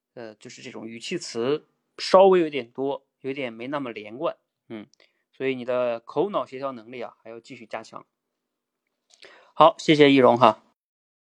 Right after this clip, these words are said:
那我们呢，就准备哈，进入今天的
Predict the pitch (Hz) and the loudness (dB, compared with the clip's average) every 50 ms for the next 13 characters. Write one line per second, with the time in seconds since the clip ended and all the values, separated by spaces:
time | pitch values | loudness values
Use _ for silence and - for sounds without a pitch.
0 | _ _ _ _ _ _ _ _ - - - - - - - - - - - - | _ _ _ _ _ _ _ _ -20 -20 -20 -20 -20 -20 -20 -20 -20 -20 -20 -20
1 | - - - - - - _ - - - - - - - - _ _ _ _ _ | -20 -20 -20 -20 -20 -20 _ -20 -20 -20 -20 -20 -20 -20 -20 _ _ _ _ _
2 | - 190 196 185 170 147 151 151 165 170 175 170 165 - 160 156 147 135 127 123 | 0 2 4 4 4 4 2 2 4 4 4 4 2 0 0 0 0 0 0 -4
3 | 113 113 135 147 139 120 123 123 117 - - - _ _ _ _ - - 160 147 | -4 -2 0 0 -2 -2 -4 -6 -8 -8 -10 -18 _ _ _ _ -6 -2 -2 0
4 | 135 131 131 131 123 113 117 - 190 190 196 190 170 196 190 190 190 175 143 107 | 0 2 0 0 0 0 0 2 2 2 2 2 2 2 2 4 4 4 4 4
5 | 87 - | 4 0